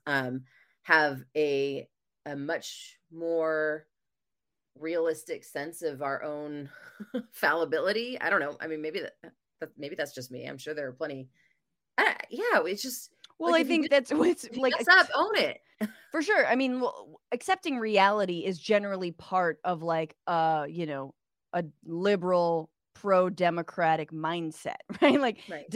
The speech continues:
Speaker 1: right.
Speaker 2: denying that reality is everything to do with the folks who are, like, denying people abortion rights, uh, taking away books that talk about real things that happen in history, all that crap.
Speaker 1: Mm-hmm, mm-hmm.
Speaker 2: Um,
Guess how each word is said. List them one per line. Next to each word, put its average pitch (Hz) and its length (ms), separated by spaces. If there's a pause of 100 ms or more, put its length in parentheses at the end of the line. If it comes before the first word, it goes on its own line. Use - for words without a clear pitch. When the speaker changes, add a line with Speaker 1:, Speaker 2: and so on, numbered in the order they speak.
(140)
Speaker 1:
right. 294 180
Speaker 2:
denying 269 180
that 190 180
reality 170 680
is 165 160
everything 175 320
to 165 60
do 170 80
with 165 100
the 165 80
folks 165 240
who 160 80
are, 156 160
like, 156 220 (140)
denying 165 420
people 156 560
abortion 156 440
rights, 143 560 (320)
uh, 156 220
taking 170 260
away 165 180
books 160 540
that 165 160
talk 165 220
about 151 200
real 160 220
things 160 240
that 170 80
happen 151 240
in 165 100
history, 156 600
all 214 220
that 156 220
crap. 131 280
Speaker 1:
Mm-hmm, - 380
mm-hmm. 143 160
Speaker 2:
Um, 170 280